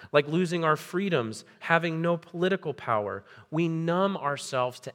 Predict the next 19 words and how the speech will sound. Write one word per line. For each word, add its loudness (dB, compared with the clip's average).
anything 0
that -2
feels -6
like 0
death. 0
Pain, -2
heartbreak, 0
sorrow, 2
loneliness. -4
We -10
use -12
food, -8
alcohol, -2
Netflix, -6
Instagram. -6
We 0
work -2
very -4
hard -6